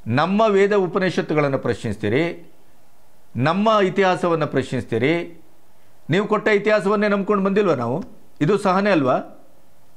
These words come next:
ಎಷ್ಟು ಕಾಲ ಯ-, ಒಂದು ಕೆನ್ನೆ ಕೊಟ್ರೆ ಇನ್ನೊಂದು ಕೆನ್ನೆ ಕೊಡಿ ಅಂತ ಗಾಂಧಿ ಮಾತನ್ನ ನಂಬಿ ಬದುಕುದು? ಎಪ್ಪತ್ತೈದು ವರ್ಷ ಬದುಕಿದೇವಲ್ಲ,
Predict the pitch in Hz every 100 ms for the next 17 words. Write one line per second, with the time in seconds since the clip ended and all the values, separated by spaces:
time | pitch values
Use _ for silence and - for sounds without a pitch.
0 | - - - - - - - - - -
1 | - - - - - 139 160 240 214 196
2 | 190 185 175 185 185 196 180 190 180 190
3 | 175 180 170 180 180 180 180 165 170 160
4 | 170 175 170 160 170 160 156 156 151 160
5 | 175 170 185 - - - - - - -
6 | - - 151 208 208 196 175 196 185 185
7 | 208 185